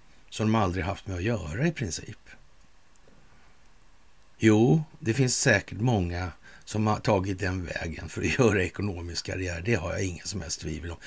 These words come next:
Men det är inte mer än i övrigt. Nej, det är ju det alltså. Mm.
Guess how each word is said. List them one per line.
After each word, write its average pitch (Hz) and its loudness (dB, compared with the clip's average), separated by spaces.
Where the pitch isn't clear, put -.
Men 104 2
det 104 6
är 113 8
inte 113 2
mer 107 2
än 90 -2
i 95 -4
övrigt. 101 -4
Nej, 82 -4
det 101 -2
är 95 0
ju 107 -2
det 87 -8
alltså. - -10
Mm. 85 -4